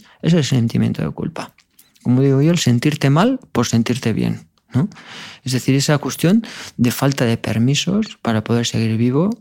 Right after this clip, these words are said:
y ese no entender que, eh, eh, podemos honrar a nuestros seres queridos desde la alegría. Parecer que,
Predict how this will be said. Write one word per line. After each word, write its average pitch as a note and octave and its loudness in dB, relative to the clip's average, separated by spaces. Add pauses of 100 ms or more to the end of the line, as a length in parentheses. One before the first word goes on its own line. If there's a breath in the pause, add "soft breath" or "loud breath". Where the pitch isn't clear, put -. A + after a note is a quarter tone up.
(160)
y C#3 2
ese D#3+ 0 (200 loud breath)
no C3 4
entender D#3 2 (480 loud breath)
que, - 0
eh, A#2 0 (280)
eh, A#2+ 0
podemos B2+ 0
honrar C#3 2
a B2 2
nuestros A#2+ -2
seres B2+ -2
queridos A#2+ -2
desde A#2 -4
la G#2+ -4
alegría. - -6 (920)
Parecer C#3 0
que, C3 -2